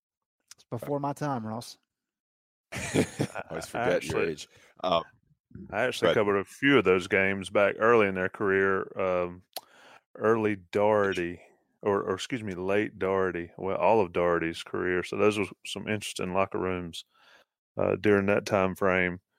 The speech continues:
Speaker 2: So you co-,
Speaker 3: Uh,
Speaker 2: you covered McCants?
Speaker 3: Oh yeah, I, I've, I've, yeah.
Speaker 2: <laughs>
Speaker 3: Um, interesting to say the least. Just, uh, that was, you know, it was pretty pumped. That, uh,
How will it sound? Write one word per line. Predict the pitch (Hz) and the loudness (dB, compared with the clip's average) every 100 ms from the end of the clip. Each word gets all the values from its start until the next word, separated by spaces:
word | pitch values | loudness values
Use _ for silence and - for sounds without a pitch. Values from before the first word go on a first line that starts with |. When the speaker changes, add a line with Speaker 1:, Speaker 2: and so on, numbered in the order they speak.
| _ _ _ _ _ - | _ _ _ _ _ -20
Speaker 2:
So | - | -4
you | |
co-, | 104 - - | -2 0 -2
Speaker 3:
Uh, | - | -4
Speaker 2:
you | 82 | -4
covered | 87 85 80 | 2 2 0
McCants? | 78 85 87 90 - _ _ _ _ _ 131 | -2 0 0 -2 -10 _ _ _ _ _ 4
Speaker 3:
Oh | 135 | 6
yeah, | 147 113 98 - - - | 8 8 6 2 -8 -6
I, | 110 113 117 120 | 0 2 2 0
I've, | 113 - | -2 -2
I've, | 117 117 113 - - | 0 0 -4 -12 -4
yeah. | 95 85 - - | -4 -4 -10 -16
Speaker 2:
<laughs> | - _ _ - 208 | -20 _ _ -20 -8
Speaker 3:
Um, | 104 101 98 92 95 _ _ _ - | -4 -4 -4 -8 -16 _ _ _ -6
interesting | 117 110 107 - 87 90 - - | -4 -4 -8 -8 -10 -10 -12 -14
to | |
say | - - 101 | -6 -2 0
the | 98 | 0
least. | 98 90 - - | 0 -2 -8 -6
Just, | 101 - 92 | -6 -2 2
uh, | 92 92 92 _ _ _ _ _ _ _ _ _ _ _ _ _ - | 2 2 -2 _ _ _ _ _ _ _ _ _ _ _ _ _ 2
that | 127 156 | 4 6
was, | 151 135 120 | 6 4 2
you | 139 131 | 2 4
know, | 123 127 | 6 6
it | 143 | 4
was | - | 0
pretty | - 156 135 - _ - | 2 4 2 0 _ -16
pumped. | - 170 135 - - | -2 0 0 -2 2
That, | 127 | 4
uh, | 127 | 2